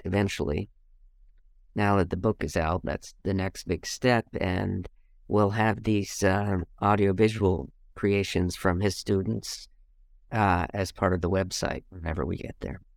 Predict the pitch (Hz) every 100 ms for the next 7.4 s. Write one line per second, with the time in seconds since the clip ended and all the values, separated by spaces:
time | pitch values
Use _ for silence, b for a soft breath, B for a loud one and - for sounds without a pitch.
0 | _ _ _ _ _ _ - - 113 -
1 | 120 110 123 135 131 123 - 110 - -
2 | - 117 113 - - 110 110 - 123 117
3 | 107 110 113 123 110 - 110 107 104 _
4 | _ _ - - - 98 90 90 92 87
5 | 82 - - - _ _ _ _ _ -
6 | _ _ _ _ _ _ - 110 - 113
7 | 104 107 -